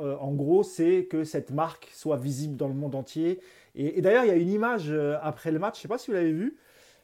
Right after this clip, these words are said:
euh, une photo qui a tourné sur, euh, Twitter, où on voit une longue file d'attente devant la boutique du P S G. Tu viens de perdre trois un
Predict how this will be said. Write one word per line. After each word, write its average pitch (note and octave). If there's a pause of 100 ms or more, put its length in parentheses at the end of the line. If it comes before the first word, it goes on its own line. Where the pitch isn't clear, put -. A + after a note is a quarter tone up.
(120)
euh, C#3
une D3+
photo A#3+
qui D#3+
a -
tourné C#3+
sur, C3
euh, B2
Twitter, E3+ (120)
où D#3+
on E3
voit F#3
une D#3
longue A#3
file G#3+
d'attente G3
devant D3
la C#3
boutique D3
du D3+
P D#3
S D3+
G. C3
Tu C3
viens D#3
de G3+
perdre G#3
trois F3+
un C#3+